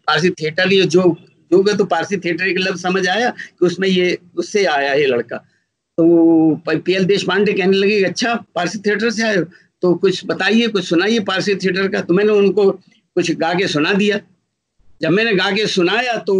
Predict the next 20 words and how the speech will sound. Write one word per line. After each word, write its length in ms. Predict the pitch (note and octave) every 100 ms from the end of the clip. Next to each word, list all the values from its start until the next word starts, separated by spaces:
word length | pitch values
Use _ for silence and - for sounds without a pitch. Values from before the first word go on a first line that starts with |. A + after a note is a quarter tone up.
| F3+ F3 D#3 D3+ D#3
वो 320 | F3+ E3 E3+
जैसे 320 | F#3 A3+ C#4+
ही 60 | C#4+
मैंने 240 | B3+ B3+
आलाप 520 | C4 - F3+ A#3 B3+
लिया 380 | A3+ G#3 G#3+ C4
वैसे 280 | A3+ A3 A#3+
ही 60 |
कहने 160 | A3+ A#3
लगे, 200 | A#3 A3+
"एक 100 | G#3+
मिनट 160 | G#3+ G3
रुको, 220 | F3 F3
हारमोनियम 600 | D#3 F#3 F#3+ A3 A#3+ A#3
है?" 100 | C#4
तो 320 | - - -
हारमोनियम 460 | F3 G3 G#3 A#3 A3
मंग-, 220 | F#3+ D#3
मंगाया 320 | D#3+ D3 C3+
गया। 120 | A#2+